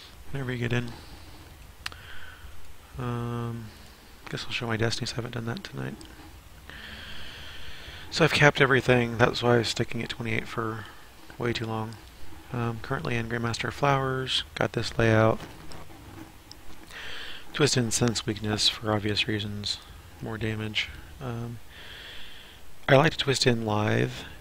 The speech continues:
just for the first couple levels. Again, traps,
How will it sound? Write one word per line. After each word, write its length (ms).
just 720
for 140
the 80
first 220
couple 260
levels. 480
Again, 460
traps, 640